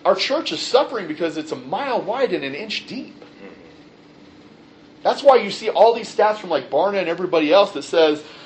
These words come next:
Speaker 1: that the problem in the church are no different than the problems, like the number of divorces and things like that,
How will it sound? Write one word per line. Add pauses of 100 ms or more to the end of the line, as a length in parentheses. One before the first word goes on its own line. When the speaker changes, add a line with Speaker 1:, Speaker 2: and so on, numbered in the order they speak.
(120)
Speaker 1:
that
the
problem
in
the
church (480)
are
no
different
than
the
problems, (100)
like
the
number
of
divorces
and
things
like
that,